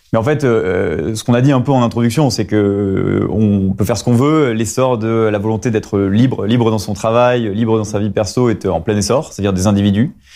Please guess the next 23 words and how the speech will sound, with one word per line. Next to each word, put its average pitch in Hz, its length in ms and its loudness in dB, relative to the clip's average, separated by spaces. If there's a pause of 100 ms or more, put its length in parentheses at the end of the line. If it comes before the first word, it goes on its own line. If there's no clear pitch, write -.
(240)
Et 135 120 4
on 143 100 4
a 123 60 4
une 120 100 2
contrainte, 127 540 -2 (360)
euh, 101 180 2
qui 110 200 0
est, 131 160 2
bah, 101 280 0
voilà, 101 320 2
euh, 92 240 -4
je 95 60 -8
suis - 140 -2
libre 117 300 2
financièrement, 104 720 0
libre 107 340 0
de 98 100 -2
choisir 101 320 -2
mes 104 80 0
missions, 110 400 0
libre 104 260 2
de 98 60 -4
choisir 101 320 -2